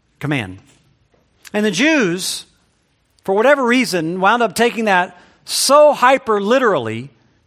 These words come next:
that they thought that it was those actual words in those particular verses that were supposed to be written down and then pasted in some way on your body, between, between your eyes and on your, on your hand.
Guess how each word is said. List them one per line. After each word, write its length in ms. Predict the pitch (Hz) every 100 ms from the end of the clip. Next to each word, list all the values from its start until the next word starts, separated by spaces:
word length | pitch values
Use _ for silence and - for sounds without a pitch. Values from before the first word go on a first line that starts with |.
| _ - _ _ _
that 200 | 196 196
they 140 | 247
thought 340 | 277 285 269 254
that 160 | 226
it 140 | 262 240
was 260 | 220 175
those 500 | - 165 233 320 349
actual 560 | - 220 254 - 254 220
words 400 | 247 285 175 139
in 400 | - 208 196 160
those 320 | 233 285 311
particular 480 | - 269 269 220 214
verses 460 | 202 294 - 202 160
that 100 | 214
were 100 | 185
supposed 400 | 220 214 262 -
to 60 |
be 100 | 214
written 380 | 196 240 254 214
down 480 | 202 262 269 202 190 - -
and 160 | 208 208
then 180 | 202
pasted 560 | 196 196 262 277 - 214
in 160 | 196 196
some 220 | 240 240
way 180 | 233 240
on 220 | 226 214
your 120 | 208
body, 440 | 202 262 208 123 - -
between, 380 | - 156 202 208
between 480 | 202 180 - 262 262
your 140 | 254
eyes 500 | 214 226 247 254 247 - - -
and 140 | 202
on 180 | 214 226
your, 460 | 220 220 214 214 - _ _
on 160 | 196 214
your 140 | 214
hand. 600 | 185 262 240 113 95 90